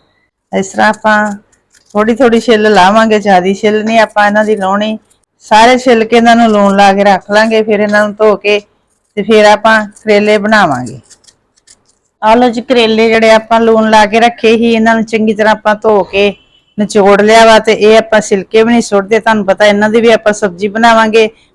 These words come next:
ਪਰ ਇਹਨਾਂ ਦੀ ਆਪਾਂ ਵੀਡੀਓ ਨਹੀਂ ਅੱਜ ਬਣਾਉਣੀ ਕਿਉਂਕਿ ਆਪਣੀ ਵੀਡੀਓ ਲੰਬੀ ਹੋ ਜਾਣੀ ਆ। ਤੇ ਇਹ ਆਪਾਂ ਜਿਹੜੇ ਵਿੱਚ ਗੰਢੇ ਪਾਉਣੇ ਆ, ਇਹ ਚੰਗੀ ਤਰ੍ਹਾਂ ਛਿੱਲ ਕੇ ਧੋ ਕੇ ਸਾਫ਼ ਕਰ ਲਏ ਚੰਗੇ ਤਰੀਕੇ ਨਾਲ। ਨਾਲ ਹਰੀਆਂ ਮਿਰਚਾਂ, ਨਾਲ ਟਮਾਟਰ,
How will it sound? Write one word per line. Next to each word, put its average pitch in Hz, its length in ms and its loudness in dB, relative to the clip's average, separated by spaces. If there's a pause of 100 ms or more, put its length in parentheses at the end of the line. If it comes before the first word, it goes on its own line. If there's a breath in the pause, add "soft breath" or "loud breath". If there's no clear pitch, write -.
ਪਰ 208 100 2
ਇਹਨਾਂ 220 220 0
ਦੀ 220 120 0
ਆਪਾਂ 214 240 0
ਵੀਡੀਓ 214 340 2
ਨਹੀਂ 202 180 0 (160)
ਅੱਜ 180 140 -4
ਬਣਾਉਣੀ 180 420 -4
ਕਿਉਂਕਿ - 920 -6
ਆਪਣੀ 226 260 -2
ਵੀਡੀਓ 226 320 0
ਲੰਬੀ 214 360 0
ਹੋ 233 100 2
ਜਾਣੀ 226 320 0
ਆ। 226 120 4 (320)
ਤੇ - 80 -4
ਇਹ 233 160 4
ਆਪਾਂ 240 260 2
ਜਿਹੜੇ 226 300 0 (380)
ਵਿੱਚ 226 220 -2
ਗੰਢੇ 208 400 0
ਪਾਉਣੇ 226 340 4
ਆ, 226 80 4
ਇਹ 226 80 4
ਚੰਗੀ 226 320 0
ਤਰ੍ਹਾਂ 226 320 2 (600)
ਛਿੱਲ 240 340 2
ਕੇ 226 240 2
ਧੋ 220 380 4
ਕੇ 220 220 2 (760 loud breath)
ਸਾਫ਼ 214 440 2
ਕਰ 214 160 2
ਲਏ 233 160 4
ਚੰਗੇ 226 340 2
ਤਰੀਕੇ 220 400 2
ਨਾਲ। 220 240 2
ਨਾਲ 214 260 2
ਹਰੀਆਂ 196 320 0
ਮਿਰਚਾਂ, 202 400 -2
ਨਾਲ 220 220 2
ਟਮਾਟਰ, 208 580 0